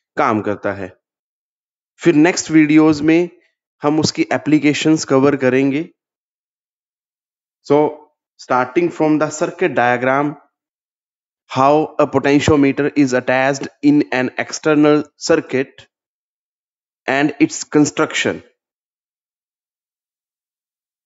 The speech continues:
So, ये मैंने फोर वायर का पोटेंशियोमीटर बनाया है। Each wire is of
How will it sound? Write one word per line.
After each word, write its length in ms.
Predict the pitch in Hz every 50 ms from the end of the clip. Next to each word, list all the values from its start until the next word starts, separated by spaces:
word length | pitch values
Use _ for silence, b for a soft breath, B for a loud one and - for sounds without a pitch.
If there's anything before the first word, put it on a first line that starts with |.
| _ _ _ _ _ _ _ _ _ _ _ _ _ _ _ _ _ _ _ _ _ _ _ _ _ _ _ _ _ _ _ _ _
So, 160 | - - 127 123
ये 540 | 110 113 127 139 143 151 156 156 - _ _ _ _ _ _ _ _ -
मैंने 400 | 117 120 123 123 127 135 143 - - _ _ _ -
फोर 540 | - - - - 175 180 175 175 180 185 180
वायर 680 | 156 135 135 123 127 131 139 139 147 139 127 - _ _ _ _ _ _ _ _ _ _ _ _ _ _ _ _ _ _ _ _ _ _ _ _ _ _ _ _ _ -
का 140 | 143 143 143
पोटेंशियोमीटर 840 | 139 - 127 117 123 120 127 127 - 151 139 131 131 131 139 139
बनाया 460 | 123 117 110 107 107 110 113 120 127
है। 440 | 131 120 123 117 139 170 - _ _ _ _ _ _ _ _ _ _ _ _ _ _ _ _ _ _ -
Each 320 | 156 160 170 180 165 - 156
wire 340 | 143 127 127 135 139 147 143 - -
is 200 | 143 143 135 135 - 127
of 200 | 127 127 135